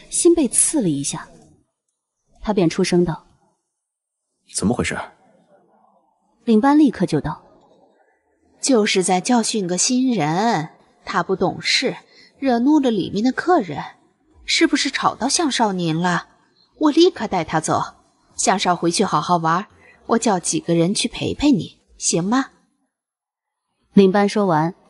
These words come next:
Speaker 1: 立刻挥了挥手：“
Speaker 3: 还不快把他带走？”
Speaker 2: 不用了。
Speaker 1: 向以琛冷声道：
Speaker 2: 就他吧。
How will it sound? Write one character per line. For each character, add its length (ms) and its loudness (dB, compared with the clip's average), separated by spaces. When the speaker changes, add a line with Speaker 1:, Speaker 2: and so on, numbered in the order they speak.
Speaker 1:
立 200 4
刻 160 -2
挥 180 0
了 80 2
挥 140 0
手：“ 160 -6
Speaker 3:
还 200 -2
不 100 0
快 180 4
把 120 -2
他 120 -6
带 180 0
走？” 460 -6
Speaker 2:
不 80 0
用 120 2
了。 200 -12
Speaker 1:
向 240 2
以 80 4
琛 240 2
冷 160 0
声 180 2
道： 220 -2
Speaker 2:
就 160 -2
他 160 -6
吧。 140 -18